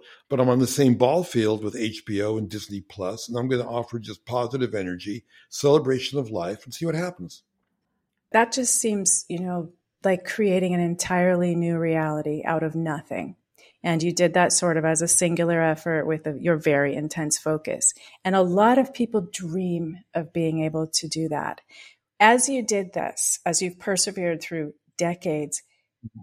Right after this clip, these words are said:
Speaker 2: did you always have a knowing that this is right and that you are going to get where you want to go? Or did you struggle sometimes and feel like, "I hope this works"?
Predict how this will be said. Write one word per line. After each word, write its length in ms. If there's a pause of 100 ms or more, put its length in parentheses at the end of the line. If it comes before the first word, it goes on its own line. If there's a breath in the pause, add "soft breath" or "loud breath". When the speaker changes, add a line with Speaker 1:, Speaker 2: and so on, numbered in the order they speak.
(120)
Speaker 2:
did 140
you 140
always 320
have 160
a 80
knowing 680
that 200
this 220
is 180
right 340
and 140
that 380
you 360
are 300
going 380
to 160
get 280
where 120
you 480
want 400
to 120
go? 420 (260 loud breath)
Or 240 (260)
did 180
you 60
struggle 400
sometimes 800
and 160
feel 340
like, 280
"I 100
hope 240
this 240
works"? 560